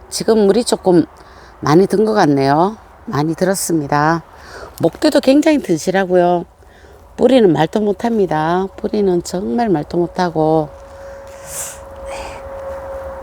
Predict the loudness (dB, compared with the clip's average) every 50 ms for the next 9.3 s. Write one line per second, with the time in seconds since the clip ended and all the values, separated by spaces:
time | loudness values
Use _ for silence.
0 | -16 -16 -16 -16 -10 -10 -6 -4 -4 -4 -4 -6 -4 -2 0 0 2 0 0 0
1 | -2 -4 -4 -4 -4 -4 -4 -4 -6 -2 -2 -2 0 0 -4 0 0 0 -2 0
2 | -4 0 0 2 2 2 0 -2 -2 0 2 2 4 2 2 2 2 0 -2 -6
3 | -10 -12 -20 -20 -20 -20 -20 -20 -20 -20 -20 -20 -20 -20 -20 -20 -20 -20 -20 -10
4 | -8 -4 -2 0 0 2 0 0 -2 -4 -8 -10 -12 -10 -6 -6 -6 -6 -2 0
5 | 0 0 2 0 -2 0 2 2 2 2 0 -2 -6 -10 -16 -20 -20 -20 -20 -20
6 | -20 -20 -20 -20 -20 -20 -20 -20 -20 -14 -4 2 2 4 6 4 4 4 4 4
7 | 2 2 2 0 0 0 0 -4 0 0 0 2 0 -2 -2 -4 -4 -4 -4 -4
8 | -6 -8 -12 -20 -20 -20 -20 -20 -20 -20 -20 -20 -20 -20 -20 -20 -20 -18 -12 -12
9 | -12 -12 -12 -16 -16